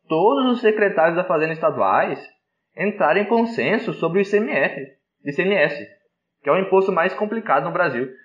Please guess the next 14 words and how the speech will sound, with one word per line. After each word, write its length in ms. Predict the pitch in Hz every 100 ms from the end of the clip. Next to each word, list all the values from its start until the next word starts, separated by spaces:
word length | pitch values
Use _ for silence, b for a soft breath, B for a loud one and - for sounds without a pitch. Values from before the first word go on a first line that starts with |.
| B
Não 220 | 175 254 -
faz 280 | 196 269
sentido 420 | 262 208 - 196 185
existir 580 | 170 170 160 175 165
dois 380 | 135 180 214 196 -
ivas, 540 | 151 180 156 117 - - _
como 160 | 160 151
o 20 |
governo 400 | 147 135 139 139
quer. 260 | 117 95 - - _ _ _ -
Pensando 320 | 185 190 247
em 40 |
crescimento 380 | 247 226 214 208
econômico, 880 | 214 180 110 117 202 226 - -